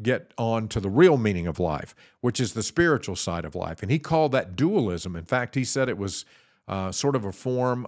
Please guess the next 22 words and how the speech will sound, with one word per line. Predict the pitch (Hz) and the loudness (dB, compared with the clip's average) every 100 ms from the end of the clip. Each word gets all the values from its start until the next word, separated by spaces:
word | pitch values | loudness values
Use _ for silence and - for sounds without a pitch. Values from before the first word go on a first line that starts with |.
| - | -4
of | 107 92 | -2 -2
Gnosticism, | 107 135 147 - 92 90 78 - 98 _ - _ _ _ _ | 0 0 -2 -4 -6 -4 -6 -8 -16 _ -20 _ _ _ _
um, | - 101 98 101 - | -4 -2 0 -4 -4
in, | 139 131 151 | -4 -2 0
in | 147 135 | 2 4
that | 120 110 - _ _ | 4 2 -4 _ _
we | 110 135 127 120 | 0 2 4 2
separate | - - 196 202 113 101 98 - 104 | 0 2 2 2 0 2 0 -4 -6
the | 101 | 0
value | 120 127 127 110 - | 4 4 4 0 -2
of | 98 95 | -6 -2
work | 117 131 139 - - _ _ _ | 2 4 2 -4 -20 _ _ _
and | 113 104 101 98 - _ | -2 -2 -2 -6 -12 _
life | 104 127 127 127 - - - | 0 4 4 4 -2 -12 -12
with | - 110 | -2 0
our | 98 90 | 0 0
family | 139 156 135 85 90 - _ _ | -2 -2 -2 -4 -6 -12 _ _
when | - 117 110 107 | -4 -2 -2 -4
those | 127 143 - | 0 0 0
things | 117 107 101 - | -2 -2 -4 -8
should | - - 107 - - | -6 -2 -2 -4 -12
r-, | 107 | -10